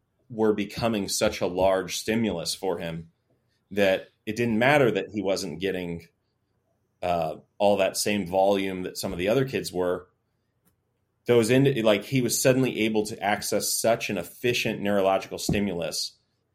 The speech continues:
um, that would do so much for him that it was, you know,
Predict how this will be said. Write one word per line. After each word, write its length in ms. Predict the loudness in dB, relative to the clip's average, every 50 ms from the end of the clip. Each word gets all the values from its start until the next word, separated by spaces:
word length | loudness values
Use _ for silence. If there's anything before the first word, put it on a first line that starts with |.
| _ _ _ _ _ _ _ _ _ _ -6
um, 520 | -2 -2 0 -2 -2 -4 -6 -10 -14 -18 -20 -20 _ -18 -18 -18 -10 -4
that 120 | -4 -4 -2
would 200 | -4 -6 -6 -2
do 240 | 2 4 4 4 4
so 320 | 0 0 0 2 2 2
much 320 | 4 2 2 2 0 -4
for 260 | -6 -4 -2 -2 -2 -2
him 360 | -4 -6 -8 -8 -8 -12 -14 _ _ -20 -20 -20 -20 -20 -20 -20 -20 -20 _ _ _ _ _ -16 -6
that 240 | 0 2 2 4 4
it 200 | 2 0 0 2
was, 220 | 2 0 0 0 -2 -4
you 80 | -2
know, 280 | -2 -2 -4 -4 -8